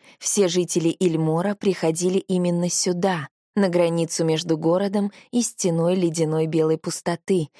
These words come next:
поглощающей все цвета и звуки. По-своему она была красивой, как будто с неба на землю плеснули ледяного молока,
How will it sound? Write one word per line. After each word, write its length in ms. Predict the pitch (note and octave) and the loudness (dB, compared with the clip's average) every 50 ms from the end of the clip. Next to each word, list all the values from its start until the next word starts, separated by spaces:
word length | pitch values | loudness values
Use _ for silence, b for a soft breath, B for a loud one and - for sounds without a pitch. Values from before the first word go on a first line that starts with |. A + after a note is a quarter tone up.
| B B B B | B B B B
поглощающей 880 | - F3 E3 E3 D#3+ D#3+ D#3 - - E3+ E3 E3 D#3+ D3+ - - D#3+ D3+ | -4 -2 0 0 0 0 -2 -4 -2 -2 0 0 -2 -4 -4 -4 -6 -6
все 320 | - - - - F#3 F#3+ | -6 -8 -4 -4 -4 -4
цвета 640 | F#3 - - D#3+ D#3 D3 - - D#3+ D#3+ E3+ G3 - _ _ _ _ | -4 -6 -6 -4 -4 -6 -4 -4 -6 -4 -4 -6 -10 _ _ _ _
и 140 | - G3 | -2 -2
звуки. 640 | E3+ E3 E3+ D#3 C#3+ C#3+ C#3 - _ - - D3 - _ _ _ _ _ _ _ _ _ _ | -2 -2 -4 -6 -6 -8 -10 -14 _ -18 -18 -18 -18 _ _ _ _ _ _ _ _ _ _
По-своему 520 | - G#3+ G#3 - B3 C#4+ D4+ D4 B3+ A3+ F#3+ | -2 -2 -2 0 0 0 2 2 2 2 2
она 200 | F#3 F3+ F#3+ F#3 | 2 2 0 0
была 220 | F#3 F#3+ F#3 F3+ | 0 0 0 -2
красивой, 840 | - - - F3 F3 - - - - G#3 G#3+ A3 F#3+ E3 D3+ C#3+ - B B B B B | -4 -6 -6 -6 -6 -6 -6 -6 -4 -4 -2 -2 -2 -2 -4 -4 -8 B B B B B
как 200 | B - F#3+ F#3 | B -2 -2 0
будто 320 | F#3 F3+ F#3 F#3 _ - F3 | 0 -2 -2 0 _ -2 -2
с 180 | - - - | -2 -2 -2
неба 360 | G3 F#3 F#3+ F#3+ F3 D#3+ E3 D3+ | -2 0 0 0 0 0 -2 -4
на 180 | D3+ D3+ D#3 | -4 -4 -6
землю 580 | D3 - E3 F3+ G3+ G#3 G3 F3+ D3 D3 C#3+ - b b b b b b - | -4 -4 -2 -2 0 0 -2 -2 -4 -6 -8 -10 b b b b b b -2
плеснули 680 | A3+ A3 G#3 G3 - - G#3 G3+ G3+ G#3+ A3+ A3+ A3+ | 0 0 2 0 0 -2 0 0 2 2 2 0 0
ледяного 640 | A3 G#3 G#3 F#3+ E3 F3 F3 E3+ E3+ E3 E3 E3+ F3 | 0 0 0 0 0 0 0 0 0 -2 -2 -2 -2
молока, 640 | F3 F3 E3+ E3+ F3+ E3+ - - - D3+ C#3 C3+ | -2 -2 -2 -2 -4 -6 -6 -6 -6 -6 -6 -8